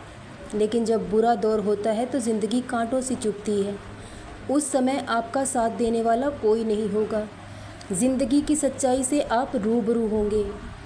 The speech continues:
क्योंकि यही ज़िंदगी का कड़वा सच है। इसी दौर में इंसान के जीवन के बहुत से भ्रम टूट जाते हैं, और जब जीवन के भ्रम टूटते हैं तो जीना बहुत मुश्किल होता है,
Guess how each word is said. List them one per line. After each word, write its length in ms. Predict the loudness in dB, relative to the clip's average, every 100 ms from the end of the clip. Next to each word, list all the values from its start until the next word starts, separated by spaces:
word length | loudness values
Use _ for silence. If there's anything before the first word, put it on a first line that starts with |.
| -8 -4
क्योंकि 200 | 2 2
यही 360 | 4 4 4
ज़िंदगी 460 | 4 2 2 0 0
का 160 | 2 0
कड़वा 380 | 2 2 2 0
सच 280 | 0 -4 -4
है। 200 | -4 -6 -12 -16 -18 -16 -16 -16 -16 -2
इसी 280 | 0 4 4
दौर 280 | 4 4 4
में 180 | 2 2
इंसान 480 | 2 2 2 2
के 140 | 0 0
जीवन 360 | 2 2 2
के 120 | 0 0
बहुत 320 | 0 0 -2
से 140 | -2
भ्रम 260 | 0 0 0
टूट 280 | 0 -2 0
जाते 340 | -4 -2 -2
हैं, 180 | -4 -8 -12 -16 -18 -18 -18 -16 -8 2
और 80 | 4
जब 240 | 4 2
जीवन 300 | 2 2 4
के 120 | 2
भ्रम 260 | 2 2 2
टूटते 440 | 2 -2 0 0 2
हैं 400 | 0 0 -2 -2
तो 100 | -2
जीना 340 | 2 2 2 0
बहुत 320 | 0 0 0
मुश्किल 360 | -2 0 -2 -2
होता 280 | -4 -4 -4
है, 180 | -6